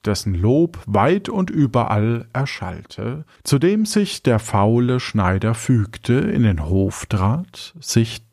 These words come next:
daselbst in das Gras niederlegte und schlief. Die Hofdiener, die aus- und eingingen, den Schneider in dem reichen Harnisch sahen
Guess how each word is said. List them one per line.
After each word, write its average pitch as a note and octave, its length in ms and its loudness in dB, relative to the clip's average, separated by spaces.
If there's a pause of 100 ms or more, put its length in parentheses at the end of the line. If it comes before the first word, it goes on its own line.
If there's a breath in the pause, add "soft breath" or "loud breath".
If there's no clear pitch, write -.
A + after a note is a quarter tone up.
(240)
daselbst A2 760 0
in D3 340 0
das D#2+ 260 -4
Gras F#2+ 400 -8
niederlegte G2+ 680 -2
und F#3 220 -8
schlief. - 560 -20 (540)
Die F2+ 120 0
Hofdiener, D3+ 840 -2
die G#2 120 -6
aus- C#3 420 2
und - 180 -2
eingingen, A2 640 0 (280 loud breath)
den A#2 140 4
Schneider D#3 540 2
in C#3+ 200 2
dem C3 200 4
reichen B2+ 560 2
Harnisch F#2+ 520 0
sahen G#2+ 480 0